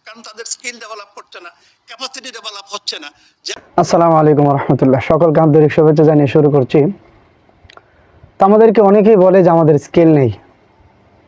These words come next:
Speaker 2: মাদ্রাসা এটা নাকি দরিদ্র তৈরি করার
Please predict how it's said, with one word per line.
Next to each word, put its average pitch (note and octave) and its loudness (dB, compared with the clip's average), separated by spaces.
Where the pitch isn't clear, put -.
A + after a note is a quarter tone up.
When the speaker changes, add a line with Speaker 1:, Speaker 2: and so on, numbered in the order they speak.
Speaker 2:
মাদ্রাসা E3+ 2
এটা F3 0
নাকি F3 2
দরিদ্র F#3 2
তৈরি G3 4
করার D#3+ 0